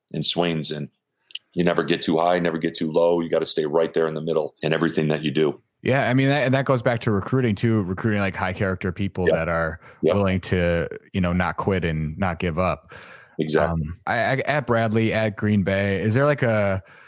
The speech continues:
Speaker 2: you know, you, we talked about championships and about developing players. Is there a way you wanna be remembered in, like, the basketball landscape when it's all said and done? I mean, that's way in the future, but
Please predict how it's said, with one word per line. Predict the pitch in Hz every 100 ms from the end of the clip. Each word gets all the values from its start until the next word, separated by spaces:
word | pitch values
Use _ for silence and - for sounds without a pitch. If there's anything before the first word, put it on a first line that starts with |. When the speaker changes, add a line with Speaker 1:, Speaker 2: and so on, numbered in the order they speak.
| - _
Speaker 2:
you | 120
know, | 107 76
you, | 95 117
we | 139
talked | 135 143
about | 127 113
championships | 113 107 104 98 107 107
and |
about | 101 98
developing | 95 95 98 95 92
players. | 98 95 98
Is | 104
there | 127
a | 120
way | 113
you | 110
wanna | 107 107
be | 98
remembered | 98 92 85 92 95 92
in, |
like, | 87 85
the | 87
basketball | 85 85 - 80 90 85
landscape | 82 85 85 - 92
when | 92
it's | 85 -
all | 85 85 87
said | - - 85
and | 85
done? | 80 87 95 -
I | -
mean, | 90 90
that's | 92 -
way | 90 85
in |
the | 76
future, | - 82 -
but | 76 78 78